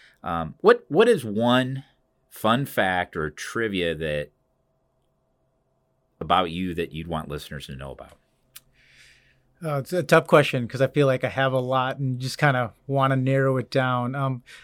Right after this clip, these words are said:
Speaker 2: I think fun fact, I think once again, it's kinda like encompasses me as a, as, as a person and how I look after as far as, uh, my medical thought process is that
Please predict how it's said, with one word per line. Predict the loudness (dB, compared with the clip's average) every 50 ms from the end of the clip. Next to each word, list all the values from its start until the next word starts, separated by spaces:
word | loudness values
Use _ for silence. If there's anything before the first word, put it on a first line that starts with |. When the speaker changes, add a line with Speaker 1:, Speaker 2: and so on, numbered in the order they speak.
| -20 _ _ _ _ -6
Speaker 2:
I | -6 -6
think | -6 -4 -2 2 2 2 2 0 -2
fun | -10 _ -6 -2 0 2 2 0
fact, | -2 0 0 2 2 2 0 -2 _ -12 -18 -18 -12 -8
I | -4 -4
think | -2 0 -2 -2 -4 -4
once | -2 0 0 0 0
again, | 0 0 0 0 0
it's | -2 -4 -2
kinda | -2 0 0 2
like | 0 0 -2 -4 -6 -12 _ _ _ _
encompasses | -4 -4 -2 0 0 0 0 -2 -2 -4 -4 -4 -2 -2
me | -2 0 0 0
as | -2 -2 -4 -6
a, | -10 -10 -12 _ -16
as, | -14 -14 -14 -14 -14 -18 -18 -20 _ _ _ -6
as | -4 -4
a | -4
person | -2 0 2 2 2 2 0 -2 -2 0 -2
and | -2 -4 -6 -8 _ _ -20 -20 _ -2
how | 2 2 4 4
I | 2 0 -4 -10 _ -6
look | -2 0 0 0 0 -4 -14 -10 -6
after | -4 -4 -4 -4 -4 -2 -2 0 0 -2
as | -4 -6 -8
far | -6 -2 0 2 2 2
as, | 0 0 -2 -4 -6 -10 -14 -18 -16 -14
uh, | -12 -12 -12 -8
my | -6 -4 -2
medical | 0 0 0 0 -2 -4 -6
thought | -6 -6 -6 -6 -8
process | -12 -14 -14 -14 -14 -14 -14 -14 -12 -10
is | -10 -10 -8 -8
that | -8 -10 -10 -12